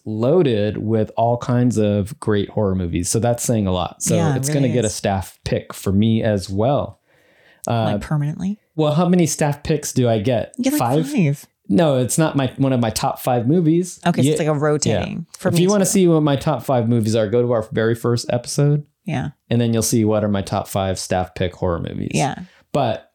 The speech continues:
Speaker 1: if it's on a rotating basis, it's gonna be in my staff pick for a couple months for
Speaker 2: Yeah,
Speaker 1: sure.
Speaker 2: it's a rotating staff pick.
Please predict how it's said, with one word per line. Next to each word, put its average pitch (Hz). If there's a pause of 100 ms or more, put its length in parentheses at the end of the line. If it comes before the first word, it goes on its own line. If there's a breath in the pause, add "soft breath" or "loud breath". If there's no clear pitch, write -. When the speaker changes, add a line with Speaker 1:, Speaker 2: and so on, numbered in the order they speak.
Speaker 1:
if 147
it's 135
on 127
a 123
rotating 151
basis, 147 (260 soft breath)
it's 117
gonna 139
be 123
in 117
my 110
staff 107
pick 104 (120)
for 98
a 90
couple 92
months 90
for -
Speaker 2:
Yeah, 170
Speaker 1:
sure. -
Speaker 2:
it's 196
a 180
rotating 202
staff 180
pick. -